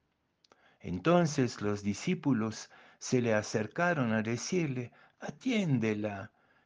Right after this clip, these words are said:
que viene detrás gritando". Él les contestó: "Solo me han enviado a las ovejas descarriadas de Israel". Ella los alcanzó y se postró ante él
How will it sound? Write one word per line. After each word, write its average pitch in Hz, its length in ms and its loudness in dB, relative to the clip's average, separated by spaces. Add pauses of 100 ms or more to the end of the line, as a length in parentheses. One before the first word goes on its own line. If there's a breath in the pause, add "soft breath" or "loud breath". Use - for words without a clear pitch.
que 131 140 4
viene 180 340 4
detrás 139 560 2
gritando". 123 840 0 (720)
Él 120 220 0
les 110 200 0
contestó: 120 880 -4 (600)
"Solo 160 680 2
me 104 220 0
han 104 140 2
enviado 127 760 2
a 107 60 -2
las 104 260 -6
ovejas 113 520 -4
descarriadas 104 1000 -2
de 98 80 -6
Israel". 98 880 -6 (1800 soft breath)
Ella 170 460 4
los 123 320 -2
alcanzó 104 760 -2 (480 soft breath)
y 135 140 2
se 123 200 0
postró 135 600 2
ante 104 540 0
él 98 200 -12